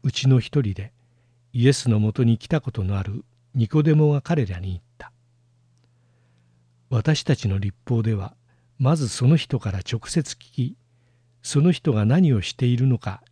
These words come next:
知った上でなければ、判決を下さないのではないか。」彼らは答えて言った。「あなたも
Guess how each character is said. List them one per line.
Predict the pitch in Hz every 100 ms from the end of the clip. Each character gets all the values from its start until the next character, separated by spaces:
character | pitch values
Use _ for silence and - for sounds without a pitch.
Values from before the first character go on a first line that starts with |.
| -
知 | - -
っ |
た | - 160
上 | 165
で | 151
な | 107 110
け | -
れ | 92
ば、 | 98 - _ _ _ _
判 | - 110
決 | 107 117 123
を | 110
下 | 107 - 139
さ | - 170
な | 175
い | 165
の | 104
で | 92
は | 90
な | 90 98
い | 90
か。」 | - _ _ _ _ _ _ _ _ _ _ _ _ _ _ _ -
彼 | 110 92
ら | 87
は | 92
答 | - - 107
え | 95
て | -
言 |
っ | 90 -
た。 | - _ _ _ _ _ _ _ _ _ _ -
「あ | 107
な | 113
た | 107
も | 90 -